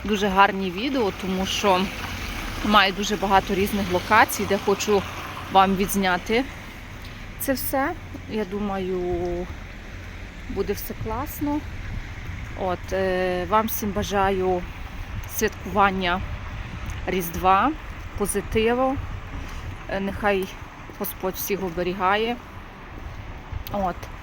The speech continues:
е, всім веселих свят і до нових зустрічей. Бажаю гарного настрою.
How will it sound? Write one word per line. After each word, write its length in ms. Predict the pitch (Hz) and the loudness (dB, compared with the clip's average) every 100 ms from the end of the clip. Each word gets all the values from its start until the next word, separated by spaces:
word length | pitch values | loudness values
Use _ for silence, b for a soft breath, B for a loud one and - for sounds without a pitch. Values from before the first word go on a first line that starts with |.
| B B B B - | B B B B -6
е, 920 | - 190 185 180 180 175 175 175 175 180 - - - - | -2 0 0 0 0 0 -2 -2 -4 -6 -8 -10 -10 -8
всім 480 | - - - 220 202 190 | -6 -4 0 2 2 0
веселих 440 | 185 - 202 185 185 | -2 0 0 0 0
свят 440 | - 196 202 269 - - - B B B B | -2 0 2 0 -2 -12 -14 B B B B
і 140 | 214 240 | -2 0
до 140 | 208 | 2
нових 300 | 196 190 180 | 2 2 0
зустрічей. 680 | 165 190 - 254 254 - 254 | 0 -2 0 -4 -2 0 0
Бажаю 640 | 208 190 185 180 180 170 - - - - - - - - | 2 4 4 4 4 2 -2 -8 -6 -6 -8 -8 -6 2
гарного 380 | 190 185 180 175 | 4 4 4 2
настрою. 720 | 175 196 247 - 262 254 277 | 2 2 2 0 2 4 4